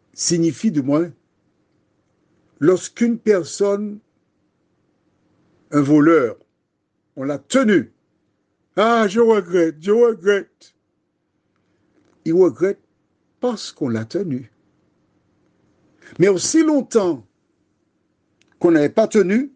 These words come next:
il était content de voler. Mais métanoïa veut dire la repentance sincère.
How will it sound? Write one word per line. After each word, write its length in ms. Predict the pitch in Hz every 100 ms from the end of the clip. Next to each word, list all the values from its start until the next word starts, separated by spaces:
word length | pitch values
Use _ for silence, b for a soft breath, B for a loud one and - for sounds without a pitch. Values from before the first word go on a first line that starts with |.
| _ _ _ _ _ _ _ _ _ _ _
il 100 | 160
était 200 | 143 147
content 420 | - - 143 190 175
de 120 | 120
voler. 520 | 92 104 98 95 - - _ _ _ _ _ _ _ _ _ _ _ _ _ _ _ _ _ _ _ _ b b 117
Mais 140 | 127
métanoïa 1000 | 131 185 208 220 214 208 233 156 143 190 _ _ _ _ _ _ _ _ _ _ _ _ _ _ _ _ -
veut 280 | 101 147
dire 420 | 127 139 208 220 214 _ _ _ _
la 240 | 120 123
repentance 800 | 101 107 139 139 143 113 151 127
sincère. 840 | - - 123 - - 104 - -